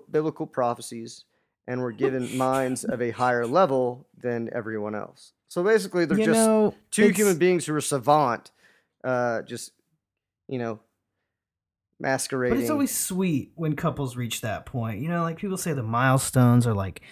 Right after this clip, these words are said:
Speaker 2: moving in with each other, like, saying, "I love you." But no,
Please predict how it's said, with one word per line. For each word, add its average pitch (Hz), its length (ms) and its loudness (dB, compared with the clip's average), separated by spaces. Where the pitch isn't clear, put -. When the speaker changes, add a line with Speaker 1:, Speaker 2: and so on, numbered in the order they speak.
Speaker 2:
moving 113 420 4
in 151 300 0
with 139 140 -2
each 135 260 -4
other, 120 460 -4
like, 101 200 -10
saying, 107 300 -4
"I 101 160 -8
love 131 440 -4
you." 123 640 -4
But 127 140 -2
no, 98 340 -4